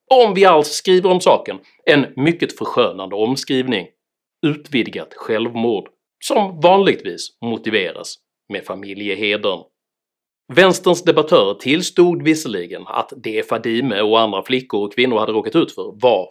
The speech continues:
fruktansvärt, men de var också mycket, mycket noggranna med att betona att detta inte hade någonting som helst att göra med kulturella skillnader. Men just hederskultur är faktiskt en särpräglad kulturfråga som hänger tätt samman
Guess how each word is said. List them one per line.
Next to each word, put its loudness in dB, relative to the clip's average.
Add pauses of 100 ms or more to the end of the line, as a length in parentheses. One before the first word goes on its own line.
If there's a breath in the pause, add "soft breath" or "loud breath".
fruktansvärt, -2 (360)
men 2
de 6
var 8
också 2
mycket, 0
mycket 0
noggranna 2
med -4
att -8
betona -4
att -18 (140)
detta 0
inte -2
hade -4
någonting 2
som -4
helst 0
att -8
göra 2
med -8
kulturella -2
skillnader. 2 (680)
Men 6 (100)
just -2
hederskultur -4 (260)
är 4 (280)
faktiskt -2
en 0
särpräglad -4
kulturfråga -2 (280)
som 2 (140 loud breath)
hänger 4
tätt -2
samman 0